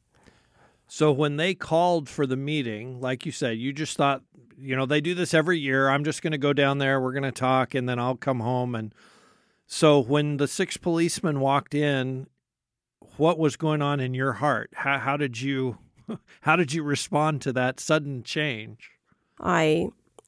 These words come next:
Speaker 2: got a lot of peace and grace from God. You know, I don't have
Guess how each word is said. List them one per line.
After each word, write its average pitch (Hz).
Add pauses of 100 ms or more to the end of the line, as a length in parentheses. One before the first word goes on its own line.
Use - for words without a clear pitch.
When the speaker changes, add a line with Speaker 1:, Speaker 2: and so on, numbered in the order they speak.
(100)
Speaker 2:
got -
a 196
lot 196
of 185
peace 214
and 180
grace 175
from 180
God. 196 (320)
You 208
know, 180
I 185
don't 196
have 214